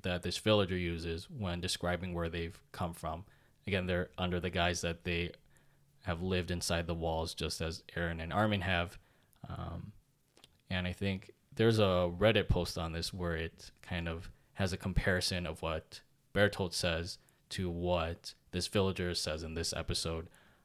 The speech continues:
of the story of how the, their village basically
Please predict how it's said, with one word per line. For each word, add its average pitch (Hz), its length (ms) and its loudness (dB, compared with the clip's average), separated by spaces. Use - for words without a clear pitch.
of 90 160 4
the 90 80 -2
story 82 380 0
of 85 120 -4
how 80 460 -2
the, 101 320 -2
their 87 340 -2
village 90 420 -2
basically 82 640 -2